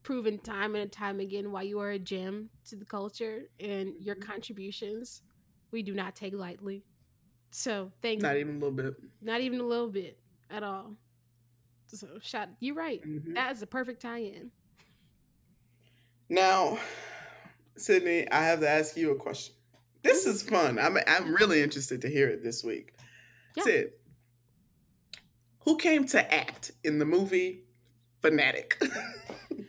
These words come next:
Speaker 1: This, I'm excited to share. Number one, because when this person came up on the screen and gave this monologue, my note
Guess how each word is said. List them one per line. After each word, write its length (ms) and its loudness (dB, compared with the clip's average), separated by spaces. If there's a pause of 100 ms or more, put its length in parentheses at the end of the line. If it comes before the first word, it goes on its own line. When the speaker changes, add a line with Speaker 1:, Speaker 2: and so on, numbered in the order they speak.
(220)
Speaker 1:
This, 380 -4 (220)
I'm 160 0
excited 500 -4
to 100 -12
share. 460 -4 (220)
Number 240 0
one, 220 -2
because 380 -6
when 140 -4
this 140 -6
person 420 -6
came 320 -8
up 140 -6 (340)
on 220 -2
the 80 -6
screen 580 -6 (420)
and 440 -2 (200)
gave 380 -2
this 240 0
monologue, 680 -4 (340)
my 200 4
note 420 -2